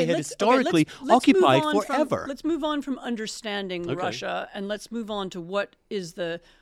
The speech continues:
Speaker 2: correct reaction to that kind of aggressive imperialism.
Speaker 1: Well, here's what
Speaker 2: You know, sh-, is the correct reaction to appease them and say, "Okay, you can take little bits of each country until you get back to the German border, which is where you'd like to be,"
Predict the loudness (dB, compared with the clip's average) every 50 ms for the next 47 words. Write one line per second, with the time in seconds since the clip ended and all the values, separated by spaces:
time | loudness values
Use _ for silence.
0 | _ _ _ -12 -8 -6 -2 0 0 -2 -2 _ -12 -8 -6 -4 -4 -4 -6 -8
1 | -10 -12 -14 -14 -14 -16 -16 -18 -20 -20 _ _ _ -16 -14 -14 -12 -12 -14 -14
2 | -12 -10 -12 -12 -12 _ -12 -10 -10 -10 -8 -10 -10 -12 -12 -16 -20 -20 _ _
3 | -12 -12 -10 -6 -4 -4 -4 -4 -6 -10 -8 -10 -10 -12 -14 -20 -20 _ _ _
4 | _ _ _ _ _ _ _ _ _ _ _ _ -6 -6 -4 -6 -6 -6 -8 -10
5 | -12 -14 -16 -18 -18 -16 -12 -8 -6 -6 0 0 0 0 2 0 0 0 0 0
6 | 0 -2 -2 -2 -4 -4 -4 -4 -4 -2 -4 -6 -4 -4 -2 0 0 0 0 -2
7 | -6 -8 -4 -2 -2 0 -2 -2 -4 -8 -10 -10 -10 -10 -12 -10 -8 -8 -8 -8
8 | -10 -14 -14 -12 -12 -10 -8 -8 -10 -6 -4 -4 -2 -2 -4 -4 -6 -6 -4 -4
9 | -4 -4 -6 -6 -6 -6 -6 -6 -6 -8 -10 -12 -12 -10 -12 -12 -12 -10 -10 -10
10 | -10 -10 -10 -12 -12 -12 -14 -12 -12 -14 -14 -12 -12 -10 -10 -10 -10 -10 -10 -10
11 | -10 -10 -10 -10 -10 -10 -10 -8 -8 -10 -8 -8 -10 -10 -10 -10 -14 -16 -16 -14
12 | -14 -12 -12 -10 -12 -12 -10 -10 -10 -8 -8 -8 -8 -10 -12 -14 -16 -16 -14 -12
13 | -12 -12 -10 -12 -12 -12 -14 -18 -12 -10 -10 -8 -8 -10 -12